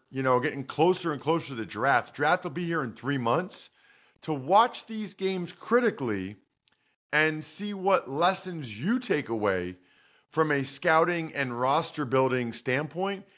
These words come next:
Emory and I will dive into that on today's College Draft podcast. It's really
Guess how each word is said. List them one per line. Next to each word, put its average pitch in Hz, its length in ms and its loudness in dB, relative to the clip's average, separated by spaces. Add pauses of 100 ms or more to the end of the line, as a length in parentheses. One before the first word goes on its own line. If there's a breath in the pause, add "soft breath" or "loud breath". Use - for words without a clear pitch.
(240 soft breath)
Emory 190 340 2
and 165 80 -4
I 143 200 2
will 131 180 -6
dive 131 380 4
into 160 200 -4
that 113 380 0 (280 soft breath)
on 135 160 2
today's 139 400 0
College 135 440 2
Draft 131 360 0
podcast. 156 720 0 (400 soft breath)
It's 110 160 -10
really 170 300 0